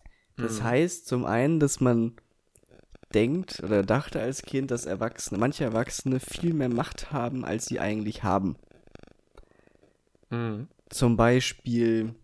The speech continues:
Speaker 1: keine Ahnung, so Sportschiedsrichter.
Speaker 2: Mhm.
Speaker 1: Ne, ich war ja als Kind bei einigen Wettkämpfen und da hat der Typ,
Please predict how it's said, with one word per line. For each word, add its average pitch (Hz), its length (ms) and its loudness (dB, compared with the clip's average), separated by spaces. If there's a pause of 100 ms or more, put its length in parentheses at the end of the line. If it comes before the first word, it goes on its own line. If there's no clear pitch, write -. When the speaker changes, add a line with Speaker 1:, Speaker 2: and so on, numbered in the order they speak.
(1900)
Speaker 1:
keine 113 360 -4
Ahnung, 117 540 0 (840)
so 113 240 2
Sportschiedsrichter. - 1500 -2 (1500)
Speaker 2:
Mhm. 104 320 -8
Speaker 1:
Ne, 110 300 2
ich 139 120 -4
war 113 100 6
ja 107 100 6
als 104 260 2
Kind 127 480 -2 (400)
bei 76 120 -4
einigen 95 420 0
Wettkämpfen 131 840 -4 (1160)
und 117 600 6 (640)
da - 260 -2
hat - 160 -6
der 82 100 -2
Typ, - 380 0